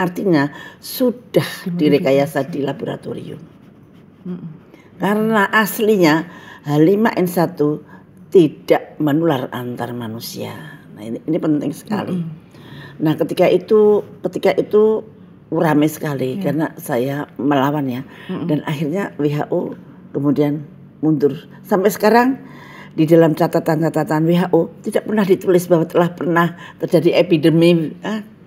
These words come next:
Speaker 1: di Indonesia, nggak pernah ditulis.
Speaker 2: Nggak pernah.
Speaker 1: Nggak pernah ditulis. Saya nggak tahu kenapa.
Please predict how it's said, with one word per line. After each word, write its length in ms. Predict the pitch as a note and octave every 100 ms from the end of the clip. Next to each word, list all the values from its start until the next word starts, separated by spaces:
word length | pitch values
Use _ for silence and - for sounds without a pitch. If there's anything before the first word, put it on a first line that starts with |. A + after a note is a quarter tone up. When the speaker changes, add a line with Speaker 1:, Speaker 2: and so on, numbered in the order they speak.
| -
Speaker 1:
di 160 | - E3+
Indonesia, 560 | F3 F3 F3 F3 G3+
nggak 160 | G3 D#3+
pernah 220 | D3 D3
ditulis. 580 | D3 - D3 - - -
Speaker 2:
Nggak 160 | F3+ F3
pernah. 280 | F3 E3+ D3 -
Speaker 1:
Nggak 160 | A#2+ -
pernah 160 | C3+ C#3
ditulis. 360 | - - - - - - - - - - - -
Saya 120 | - F3+
nggak 160 | D#3 -
tahu 140 | G3+
kenapa. 400 | C#3+ B2+ B2 B2